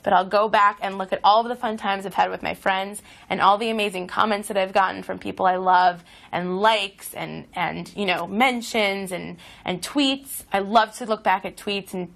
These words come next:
and, uh, ta-, and, and look back at all the conversa-, the important conversations I've had with people, and I find that even that small boost,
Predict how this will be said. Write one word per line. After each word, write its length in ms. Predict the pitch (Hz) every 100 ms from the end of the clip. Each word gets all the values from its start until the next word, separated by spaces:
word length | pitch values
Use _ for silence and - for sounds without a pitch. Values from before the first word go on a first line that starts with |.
| -
and, 320 | 185 180 185 _ _
uh, 260 | 180 180 - -
ta-, 220 | - -
and, 280 | 202 185 175
and 140 | 202 196
look 160 | 202
back 180 | 196 190
at 80 | 190
all 80 | 185
the 80 | 170
conversa-, 480 | 202 180 190 -
the 120 | 196 190
important 360 | 190 - 214
conversations 560 | 196 185 190 226 233 220
I've 140 | 202
had 180 | 208 196
with 140 | 190
people, 520 | - 196 - 180 180 185 - - -
and 160 | 214
I 80 | 214
find 260 | 226 240 226
that 120 | 208
even 300 | 226 214 202
that 300 | 185 185 -
small 360 | - 208 180 170
boost, 640 | 185 175 175 - -